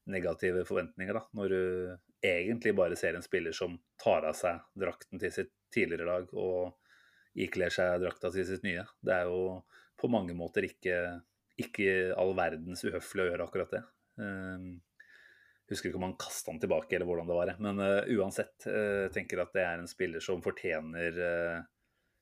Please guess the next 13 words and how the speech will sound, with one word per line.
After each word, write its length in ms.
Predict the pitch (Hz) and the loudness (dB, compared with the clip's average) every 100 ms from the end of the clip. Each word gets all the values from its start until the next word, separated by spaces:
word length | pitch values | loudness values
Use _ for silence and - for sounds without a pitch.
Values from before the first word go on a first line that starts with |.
| _ _ _ - | _ _ _ -10
først 360 | - 104 - 107 | 0 0 2 2
og 80 | |
fremst 180 | 95 92 | 2 0
positiv 400 | - - - 98 | -6 -6 -2 2
omtale. 460 | 90 80 85 80 82 - _ _ 95 | 2 0 -4 -2 -4 -10 _ _ -4
Og 680 | 95 90 90 90 87 85 - - | 0 2 2 2 0 -4 -6 -4
hadde 180 | 87 80 | -4 -4
det 100 | 80 | -2
ikke 100 | 92 | -2
vært 160 | 78 - | -2 -2
for 160 | 92 | -2
at 80 | 92 | 0
denne 440 | 90 85 82 82 | 0 -2 -6 -8